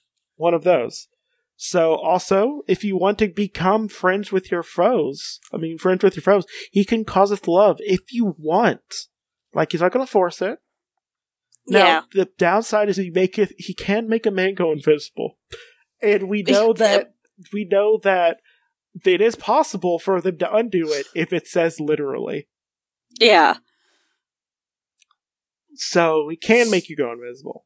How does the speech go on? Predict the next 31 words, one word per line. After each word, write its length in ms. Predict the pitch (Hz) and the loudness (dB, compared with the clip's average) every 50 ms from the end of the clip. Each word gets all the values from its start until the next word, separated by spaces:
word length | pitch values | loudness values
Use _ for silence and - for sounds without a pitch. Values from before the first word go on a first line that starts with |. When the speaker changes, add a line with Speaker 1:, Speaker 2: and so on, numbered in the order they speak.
| _ - | _ -2
Speaker 1:
Now, 160 | 190 175 180 | 0 2 4
that 160 | 208 240 233 | 4 4 4
doesn't 260 | 262 233 220 269 254 | 4 2 2 2 0
mean 160 | 233 226 220 | 2 2 2
he 160 | 202 - 233 208 | 2 0 -2 -4
will 380 | 185 170 165 190 185 165 131 | -4 -2 0 2 2 2 2
make 240 | 127 117 120 - - | 0 -6 -10 -10 -12
you 60 | - | -14
invisible. 520 | 113 120 127 117 113 - - - - - _ - - - - | -14 -12 -12 -12 -12 -12 -10 -10 -10 -10 _ -16 -20 -8 -4
He 120 | 202 202 | -4 -2
can 200 | 262 254 240 247 | 2 2 2 4
Speaker 2:
Yeah. 160 | 254 269 269 | 6 4 4
Speaker 1:
make 100 | 269 - | 4 4
your 140 | 277 254 214 | 4 2 2
foes 440 | - - - 240 240 247 254 208 - | 2 2 2 4 4 4 2 0 -4
go 240 | - 165 156 131 120 | -2 -2 -2 -2 -2
<laughs> 160 | - - - | -6 -12 -10
invisible. 520 | 135 135 123 - 127 127 - 123 123 127 _ _ _ _ _ _ _ | -8 -8 -8 -8 -10 -10 -8 -8 -10 -10 _ _ _ _ _ _ _
Speaker 2:
Oh, 360 | _ - - 214 208 208 175 - | _ -4 -2 0 2 2 2 2
shit. 520 | - - - - - 202 180 180 185 - - | 2 2 2 2 2 2 2 2 0 0 0
<laughs> 60 | 302 | 2
Speaker 1:
So 160 | - - 226 208 | 4 4 4 4
they 100 | 226 190 | 4 2
have 240 | 175 - 240 - | 2 2 2 2
a 60 | 214 190 | 0 -2
real 400 | 165 160 190 233 240 233 226 190 | -4 -2 -2 0 2 2 0 0
hard 260 | 190 196 190 190 185 | 0 -2 -2 -2 -4
time 320 | - 185 180 180 180 156 | -4 -2 -2 -2 -2 -4
at 140 | 147 151 - | -6 -8 -8
stuff. 560 | - - - 117 98 - 147 - - - _ _ _ _ _ _ _ _ _ _ _ _ _ _ _ _ _ _ _ _ _ _ _ _ _ _ _ _ _ _ _ _ _ _ _ _ _ _ _ _ _ _ _ _ _ - | -10 -6 -6 -4 -4 -6 -8 -12 -16 -20 _ _ _ _ _ _ _ _ _ _ _ _ _ _ _ _ _ _ _ _ _ _ _ _ _ _ _ _ _ _ _ _ _ _ _ _ _ _ _ _ _ _ _ _ _ -16
Speaker 2:
<sighs> 40 | - | -10